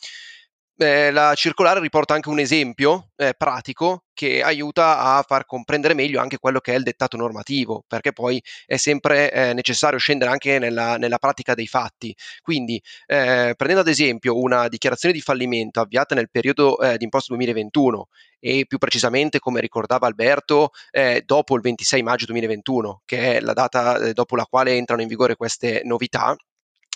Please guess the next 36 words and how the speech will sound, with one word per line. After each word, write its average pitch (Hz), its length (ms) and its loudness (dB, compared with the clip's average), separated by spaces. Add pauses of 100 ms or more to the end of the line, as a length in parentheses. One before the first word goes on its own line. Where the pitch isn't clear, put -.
(120)
la 143 100 2
nota 175 180 2
di 160 100 0
variazione 160 540 2
iva 180 340 0 (320)
può 156 140 2
essere 151 240 2
emessa 151 340 0
dal 123 140 0
cedente 147 300 0
o - 20 -12
prestatore 175 500 0
al 135 140 2
più 196 100 -8
tardi 156 400 0
entro 131 180 -2
il 127 60 -2
termine 147 280 0
di 127 100 -6
presentazione 143 500 -2
del 139 140 0
modello 139 340 2
iva 135 160 -2
duemilaventidue 135 800 0
relativo 143 380 2
all'anno 127 220 0
duemilaventuno, 120 760 -6 (240)
che 147 240 0 (240)
quindi 127 340 -4
ricordiamo 151 540 2
essere 131 260 0
il 131 60 -2
due 165 160 4
maggio 127 480 0
duemilaventidue, 123 640 -2
perché, 123 400 -2